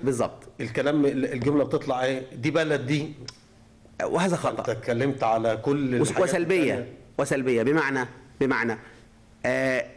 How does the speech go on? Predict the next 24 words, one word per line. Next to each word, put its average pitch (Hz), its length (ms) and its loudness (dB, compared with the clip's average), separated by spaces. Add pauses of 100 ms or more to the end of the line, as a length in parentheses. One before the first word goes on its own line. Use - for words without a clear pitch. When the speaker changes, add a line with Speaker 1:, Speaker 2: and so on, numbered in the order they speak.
(400)
Speaker 1:
ب-، 127 300 -4
لو 160 220 4
أنت، 214 460 2
آه، 107 500 0
حد 196 340 0
ق-، 220 320 -2
يعني 127 400 2
قصر 135 460 -2
معاك 143 400 2
أو 123 60 2
قصد 180 320 -2
تقصير - 320 0
معاك 135 300 0
في - 120 -2
شيء، 180 360 2 (120)
تمام؟ 143 300 2 (480)
عليك 151 260 -2
الشكوى 117 460 -4 (1000)
لكل 175 280 2
الجهات. 120 580 0 (1200)
وحقيقة 135 760 2
يا 139 60 2
أستاذ 131 180 -2
أحمد، 147 300 2